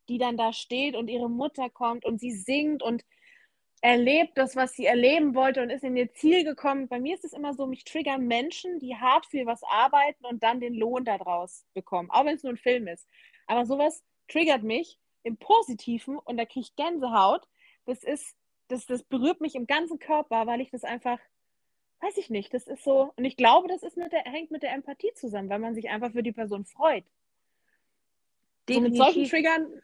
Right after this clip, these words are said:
Speaker 1: wenn, wenn's nur solche Trigger wären in meinem Leben, da hätte ich gar kein Problem.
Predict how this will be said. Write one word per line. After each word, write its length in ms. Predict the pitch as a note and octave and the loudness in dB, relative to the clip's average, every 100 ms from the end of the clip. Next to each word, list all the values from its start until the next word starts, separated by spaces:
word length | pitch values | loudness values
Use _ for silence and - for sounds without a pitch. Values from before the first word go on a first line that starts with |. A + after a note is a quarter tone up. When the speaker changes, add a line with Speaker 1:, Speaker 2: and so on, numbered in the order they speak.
| _ | _
Speaker 1:
wenn, 280 | A3+ A#3 G#3+ | 2 2 4
wenn's 260 | A#3 A#3 - | 2 2 0
nur 140 | D#4 | -2
solche 280 | C4 B3+ B3 | 0 0 -2
Trigger 320 | - B3+ A#3 | -4 -2 0
wären 160 | A3 A3 | 0 -2
in 80 | |
meinem 200 | G#3 G#3 | -4 -4
Leben, 240 | G#3 G#3 G3+ | -2 -2 -2
da 100 | F#3+ | -6
hätte 220 | F3 F#3+ | -8 -14
ich 100 | F3 | -14
gar 180 | - G3+ | -4 -2
kein 200 | G#3 G3+ | 0 -4
Problem. 400 | - F#3+ F#3+ G3 | -4 -4 -4 -6